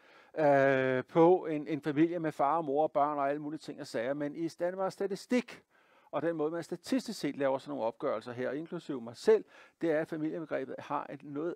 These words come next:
anden tilgang til det, fordi det handler sådan set bare om, at der er en voksen til stede i lokalet, skulle jeg til at sige. Hov, nu glemte jeg lige at få den fikset rundt her. Ej, sådan er det, når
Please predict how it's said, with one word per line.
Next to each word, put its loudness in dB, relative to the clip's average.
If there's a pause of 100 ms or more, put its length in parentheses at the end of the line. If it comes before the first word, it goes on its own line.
anden -8
tilgang -10
til -10
det, -10
fordi -12
det -10
handler -8
sådan -14
set -12
bare -2
om, 0
at -10
der -6
er -6
en -10
voksen -14 (840)
til -16
stede -10 (120)
i -12
lokalet, -12
skulle -18
jeg -20
til -16
at -18
sige. -18 (640)
Hov, 4
nu -8
glemte -4
jeg -4
lige -2
at -2
få -10
den -18 (220)
fikset -12
rundt -6
her. -6 (400)
Ej, -6 (480)
sådan -12
er -8
det, -12
når -10